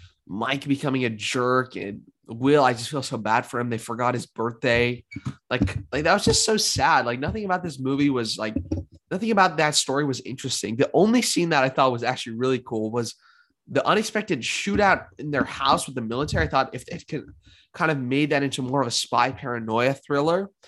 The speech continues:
that would have been cool, but they kind of ditched that and just kind of forgot about him. And I think they understood as an audience, we had forgot about them too, because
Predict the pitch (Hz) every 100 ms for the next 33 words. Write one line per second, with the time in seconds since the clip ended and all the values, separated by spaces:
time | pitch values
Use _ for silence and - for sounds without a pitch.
0 | - _ - 117 165 180 190 180 240 185
1 | 160 160 220 208 113 156 185 - 185 160
2 | 139 - 170 - 117 107 113 135 113 110
3 | 110 113 120 117 _ 113 - _ - -
4 | 214 - - 127 139 160 151 160 151 147
5 | 151 139 120 117 127 147 - 120 139 151
6 | 131 - 120 117 117 113 113 - - 110
7 | 110 - 131 117 113 113 156 120 -